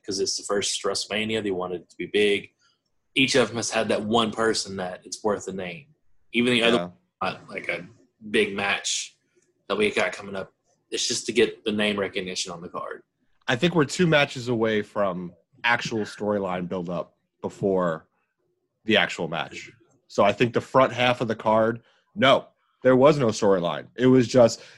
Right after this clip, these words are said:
Speaker 2: "This guy's a young Tito Santana. Look at him wrestle. This guy's a young Ricky Steamboat. Look at him wrestle.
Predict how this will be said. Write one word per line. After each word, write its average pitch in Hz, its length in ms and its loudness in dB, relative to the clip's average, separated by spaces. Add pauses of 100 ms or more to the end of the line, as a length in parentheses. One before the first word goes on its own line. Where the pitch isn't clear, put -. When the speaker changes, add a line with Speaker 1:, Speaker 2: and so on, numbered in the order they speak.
(160)
Speaker 2:
"This 107 160 0
guy's 127 460 4
a 110 60 2
young 131 340 6
Tito 139 260 2
Santana. 123 720 0
Look 104 220 -6
at 127 40 -4
him 110 140 2
wrestle. 107 340 -2
This 110 240 -6
guy's 120 360 2
a 110 60 0
young 127 280 2
Ricky 123 300 -6
Steamboat. 110 600 -2
Look 110 180 -4
at 113 40 0
him 104 120 -2
wrestle. 95 400 -6